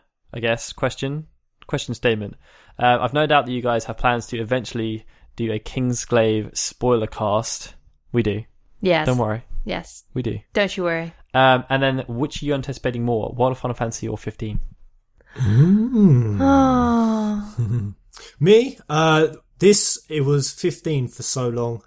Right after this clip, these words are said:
Speaker 3: uh, but the more I've been watching the world of Final Fantasy, I've said I'm so shocked that I'm actually almost on equal ground for both these games. And <laughs> that, that is amazing.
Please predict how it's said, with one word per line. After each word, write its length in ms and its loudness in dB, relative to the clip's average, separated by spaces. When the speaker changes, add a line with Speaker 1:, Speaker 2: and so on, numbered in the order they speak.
Speaker 3:
uh, 320 -10
but 160 -12
the 60 -12
more 460 0
I've 120 -14
been 100 -8
watching 280 2
the 80 6
world 200 6
of 80 0
Final 260 4
Fantasy, 720 -2
I've 220 -10
said 180 -2
I'm 160 -2
so 220 2
shocked 560 0
that 100 -10
I'm 220 -8
actually 720 2
almost 420 2
on 200 -4
equal 380 -2
ground 300 -6
for 60 -16
both 280 -10
these 180 -10
games. 500 -10
And 200 -2
<laughs> 20 2
that, 200 -2
that 240 -2
is 140 -4
amazing. 500 -10